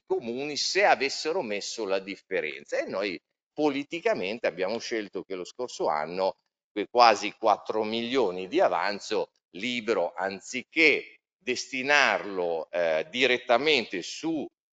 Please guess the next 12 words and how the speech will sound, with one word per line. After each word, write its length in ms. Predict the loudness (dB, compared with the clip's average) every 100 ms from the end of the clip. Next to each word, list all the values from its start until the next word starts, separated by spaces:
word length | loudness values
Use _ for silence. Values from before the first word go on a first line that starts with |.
| _
eh, 60 | -8
accordi 1200 | -8 -8 -8 -8 -6 -8 -8 -6 -4 -2 -4 -10
quadro 580 | 4 6 6 0 -6 -6
o 140 | -8 -6
quant'altro, 680 | -6 -4 0 0 0 -6
li 140 | -4 -4
abbiamo 400 | -2 -4 -4 -8
destinati 680 | -10 -10 -8 -4 -2 -2 -6
a 60 |
copertura 600 | -8 -8 -8 -6 -4 -4
degli 320 | -4 -8 -4
aumenti 920 | -4 -2 -4 -4 -6 -10 -10 -6 -6